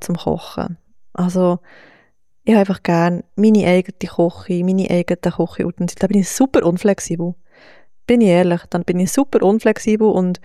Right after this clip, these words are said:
dann bin ich einfach dann schon zu bequem und zu faul. Und dann gehe ich dann aber gleich meistens einfach auswärts go essen, auch wenn es eigentlich ja gäbig wäre. Also ich habe das Gefühl, ich müsste gar nicht unbedingt eine Unterkunft haben im Moment mit Küche.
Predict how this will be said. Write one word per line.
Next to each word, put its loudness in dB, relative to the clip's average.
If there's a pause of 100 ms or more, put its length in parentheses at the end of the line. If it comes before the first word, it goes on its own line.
(520)
dann 0
bin 2
ich 4
einfach 2
dann 2
schon -4
zu -12
bequem 2
und -2
zu -14
faul. 2 (500)
Und -2
dann 2
gehe 2
ich 2
dann 4
aber 0
gleich 0
meistens 0
einfach -2
auswärts -2
go -4
essen, -4
auch 0
wenn 4
es -2
eigentlich 0
ja 0
gäbig 0
wäre. 0
Also 0
ich 0
habe -14
das -12
Gefühl, 2
ich 0
müsste -2
gar 0
nicht -4
unbedingt -4
eine -6
Unterkunft -6
haben -2
im -4
Moment -6
mit -8
Küche. -10